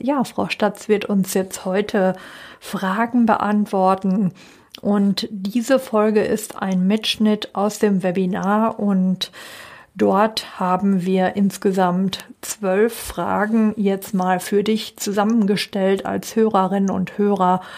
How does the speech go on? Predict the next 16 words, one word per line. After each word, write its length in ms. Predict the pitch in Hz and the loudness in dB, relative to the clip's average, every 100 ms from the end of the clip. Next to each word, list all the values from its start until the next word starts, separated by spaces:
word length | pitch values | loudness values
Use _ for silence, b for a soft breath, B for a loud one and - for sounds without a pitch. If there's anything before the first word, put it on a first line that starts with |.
| B B | B B
Es 320 | - 190 - - | -6 -4 -4 0
geht 240 | 226 226 | 0 0
unter 460 | 214 208 202 190 202 | 0 0 2 0 2
anderem 640 | 202 208 202 190 196 190 B B B B - | 2 2 2 4 4 2 B B B B 0
um 460 | 208 208 208 208 - | 4 6 6 4 0
die 200 | 185 196 | -4 -4
Frage, 600 | - 190 190 202 196 190 | -4 -6 -2 0 0 0
wie 140 | 190 | -2
kann 220 | 190 226 254 | -2 -2 0
ich 180 | - | 0
meinen 320 | 233 233 233 220 | 0 2 2 2
Träger 420 | - 208 226 226 | -2 0 2 0
von 240 | 220 214 | 0 -2
einer 460 | - 202 196 185 180 | -2 -2 0 0 -2
Kita-App 1200 | - - 240 240 226 208 202 - 196 185 - - - | -4 -4 -4 -2 0 0 -2 -2 -2 -2 -6 -16 -6
überzeugen? 1000 | 196 196 190 - 214 214 226 208 202 | -2 -2 -2 0 0 2 2 2 2